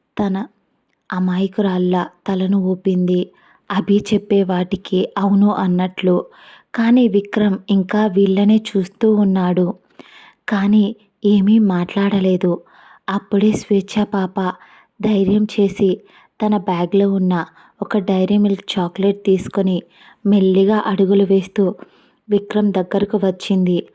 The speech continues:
అప్పటిదాకా అభి నక్షత్ర వైపు చూస్తున్న మిగతా వాళ్ళు అప్పుడు చూశారు విక్రమ్ దగ్గరకు వెళ్ళిన స్వేచ్ఛని. భయంగా చూస్తున్నారు అందరూ. కానీ విశ్వ మాత్రం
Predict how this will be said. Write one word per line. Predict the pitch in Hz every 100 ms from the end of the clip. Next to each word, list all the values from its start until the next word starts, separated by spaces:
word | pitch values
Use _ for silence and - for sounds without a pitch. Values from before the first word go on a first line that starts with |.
| _ _ _
అప్పటిదాకా | 190 185 - 214 226 196 180 180 190 180 - - _ -
అభి | 196 202 208 208
నక్షత్ర | 190 - 196 196 202
వైపు | 190 185 196
చూస్తున్న | - 190 - 202 196
మిగతా | 190 180 180 202 202
వాళ్ళు | 190 180 185 185 - - - - - 190
అప్పుడు | 185 - 208
చూశారు | 190 196 190 - 196 190 185 - _ _ _ 202
విక్రమ్ | 190 196 196 202
దగ్గరకు | 196 185 190 185 190
వెళ్ళిన | 185 185 190 202
స్వేచ్ఛని. | 196 - 190 190 - 196 185 180 - _ _ _ _ _ _ _ _ 220
భయంగా | 226 208 202 208 214 202 - - - - _
చూస్తున్నారు | - 208 - 214 202 196 190 185 - - - _ -
అందరూ. | 196 196 196 196 180 - - _ -
కానీ | 208 208 214
విశ్వ | 185 190 - 214
మాత్రం | 208 190 190 196